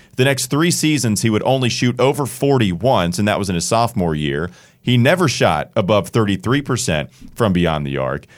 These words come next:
and he never averaged more than the seventeen point seven he averaged in his second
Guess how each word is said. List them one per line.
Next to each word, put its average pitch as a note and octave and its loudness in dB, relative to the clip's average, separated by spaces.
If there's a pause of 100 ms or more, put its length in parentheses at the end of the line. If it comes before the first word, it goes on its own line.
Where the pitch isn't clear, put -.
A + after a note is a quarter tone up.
(140)
and G2+ 0
he A2 2
never G#2+ 2
averaged F2+ 0
more F#2 2
than E2 -4
the D#2 -6
seventeen F2+ 0
point D#2+ -4
seven F2 0
he D#2 -2
averaged D2+ -2
in D#2 -4
his C#2+ -6
second D#2 -4